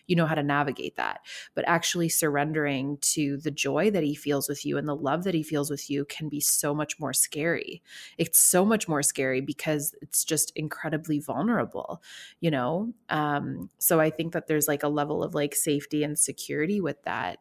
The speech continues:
And it was only in my last relationship did I ever feel really, really, really liberated with my body. And that was, like, very helpful to have a partner who, like, didn't give a shit about my size.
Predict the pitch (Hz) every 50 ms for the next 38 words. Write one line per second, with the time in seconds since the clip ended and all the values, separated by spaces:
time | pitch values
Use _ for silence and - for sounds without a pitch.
0 | - - 170 165 156 156 151 151 - _ _ _ _ _ _ _ - 190 190 185
1 | 180 - 185 196 208 214 220 214 202 180 165 151 143 147 156 - - 175 175 170
2 | 170 175 180 165 208 196 - 185 175 160 - - 147 156 151 - 170 160 151 151
3 | 151 151 147 160 165 160 151 151 147 147 147 143 143 143 139 143 147 143 143 -
4 | 139 147 151 147 147 143 143 - - 151 139 - 135 135 139 - - 151 143 143
5 | - - 101 - 143 170 190 226 285 302 302 - - - - - - - - -
6 | 175 170 170 170 - - - 170 160 170 156 156 151 - 151 151 156 151 143 143
7 | 143 143 151 131 - - - - - 151 143 151 143 139 127 - - 135 - -
8 | - 135 135 139 147 151 - - 165 151 151 147 135 135 - _ - - 165 156
9 | 170 165 156 180 175 170 - - 170 156 147 156 151 - 139 147 147 147 - 147
10 | 143 143 143 143 143 143 143 -